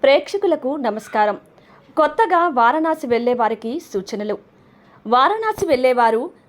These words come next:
ట్రైన్ దిగిన తర్వాత ఆంధ్ర ఆశ్రమాలు చాలా ఉన్నాయి. సైకిల్ స్వామి ఆశ్రమంలో అయితే మనిషికి మూడొందల నుంచి ఛార్జ్ చేస్తారు. తారకరామ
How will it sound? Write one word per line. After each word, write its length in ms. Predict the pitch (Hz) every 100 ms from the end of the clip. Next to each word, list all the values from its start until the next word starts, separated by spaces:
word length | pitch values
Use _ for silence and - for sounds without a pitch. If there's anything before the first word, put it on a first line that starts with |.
| _
ట్రైన్ 260 | 277 269 440 285
దిగిన 240 | 247 330 320
తర్వాత 360 | 254 220 220 208 233 - _ - 226
ఆంధ్ర 240 | 320 349 339 208
ఆశ్రమాలు 500 | 214 233 262 240 220 254 - -
చాలా 260 | 196 202 240 202
ఉన్నాయి. 280 | 196 196 127 135 _ _ _ _ _
సైకిల్ 340 | 294 285 294 440 -
స్వామి 300 | 339 320 330 - 220
ఆశ్రమంలో 480 | 233 254 254 233 233
అయితే 200 | 214 403 285 - - - 240
మనిషికి 420 | 285 415 440 339 370 220
మూడొందల 420 | 233 285 320 349 339
నుంచి 220 | 294 254 294 294
ఛార్జ్ 240 | 214 202 -
చేస్తారు. 400 | 202 196 208 196 - - _ _ _ 302
తారకరామ 520 | 311 403 403 359